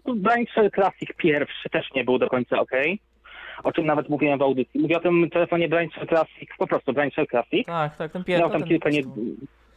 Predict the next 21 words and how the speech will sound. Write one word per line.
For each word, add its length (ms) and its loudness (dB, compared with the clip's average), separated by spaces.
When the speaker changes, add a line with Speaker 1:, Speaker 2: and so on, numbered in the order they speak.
Speaker 2:
Pierwsza 320 -2
Speaker 1:
miał 100 2
Speaker 2:
edycja. 100 -4
Speaker 1:
kilka 220 2
niedoróbek, 440 2
ale 120 4
on 60 2
miał 140 0
kilka 220 2
niedoróbek 380 2
z 40 -4
innego 320 4
powodu. 320 0
On 100 0
miał 100 2
kilka 260 0
niedoróbek, 540 2
ponieważ 360 0
on 200 0
był 140 4
dedykowany 760 0